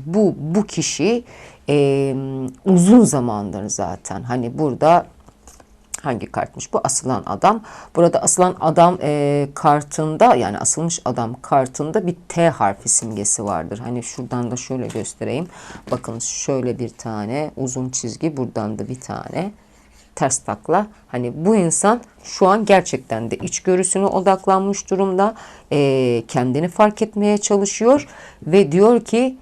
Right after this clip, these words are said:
şunu bırakması gerektiğini anlıyor arkadaşlar. Bakın bu kişiyle belki de biliyorsunuzdur ama burada da en azından üç aşağı beş yukarı netleştirmeye çalışıyoruz hep birlikte. Diyor ki ben içime dönüyorum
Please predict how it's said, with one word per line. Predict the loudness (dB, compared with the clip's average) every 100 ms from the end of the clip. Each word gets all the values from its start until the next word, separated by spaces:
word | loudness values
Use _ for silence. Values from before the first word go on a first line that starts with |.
| _ _ _ -4
şunu | 6 8
bırakması | 10 8 6 0 0
gerektiğini | 0 0 -2 -4 -2
anlıyor | -4 -4 -4
arkadaşlar. | -6 -6 -8 -6 -6 -4
Bakın | -4 -4
bu | -6
kişiyle | -6 -2 0 2
belki | 2 2 -2
de | 0
biliyorsunuzdur | 2 4 2 0 -4 -2 -2
ama | 0 0 -2
burada | -2 -2
da | 0
en | -2 -2
azından | -2 0 2 2 -2 -8
üç | -2 0
aşağı | 0 -2 0 2
beş | 0 -2
yukarı | -4 0 0
netleştirmeye | 0 0 -4 -2 -2 -2 -2
çalışıyoruz | -4 -6 -8 -8 -6 -6
hep | -6 -6
birlikte. | -6 -6 -2 -2 -2 -18 -20 -12 4
Diyor | 8 8 6
ki | 0 -2 -6 _ _ _
ben | 4 4
içime | -2 -4 0 2 4
dönüyorum | 4 4 4 2